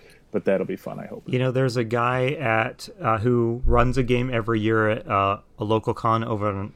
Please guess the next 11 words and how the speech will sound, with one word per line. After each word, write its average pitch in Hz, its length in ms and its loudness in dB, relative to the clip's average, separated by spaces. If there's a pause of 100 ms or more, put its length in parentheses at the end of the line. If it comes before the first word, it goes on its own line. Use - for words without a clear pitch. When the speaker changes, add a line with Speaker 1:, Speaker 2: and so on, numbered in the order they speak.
(300)
Speaker 2:
on 104 160 -2
my 117 180 2
end 104 120 -2
of 98 80 -4
the 92 80 -6
state. 92 360 -6
It, 98 200 -4
it's - 120 -16
called 98 240 0
Grand 104 400 0
Con. 90 360 -6